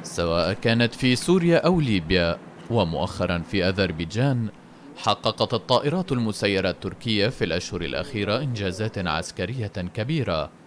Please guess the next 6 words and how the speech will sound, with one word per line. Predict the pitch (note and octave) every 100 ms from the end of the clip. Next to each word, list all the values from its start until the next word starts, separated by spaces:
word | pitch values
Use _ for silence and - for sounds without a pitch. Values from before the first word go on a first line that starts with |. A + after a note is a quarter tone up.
| -
في | -
استعراض | F2+ - D#2 E2+ F#2 F#2+
تنوي | E2+ F#2 F2 D#2+
أنقرة | F2 - F2+ B2
الاستفادة | C3 F#2+ - F2 F#2+ E2+ D#2+ E2
منه | F#2 C3 G#2+